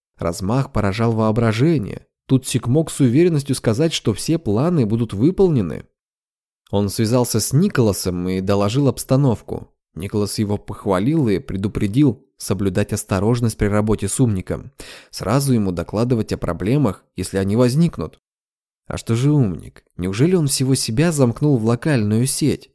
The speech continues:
Неужели он не предвидел нечто подобное?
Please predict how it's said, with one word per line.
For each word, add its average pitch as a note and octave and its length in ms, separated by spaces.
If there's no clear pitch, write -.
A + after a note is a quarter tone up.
Неужели G2+ 420
он D3+ 160
не B2+ 80
предвидел C#3+ 500
нечто A2 340
подобное? A2 800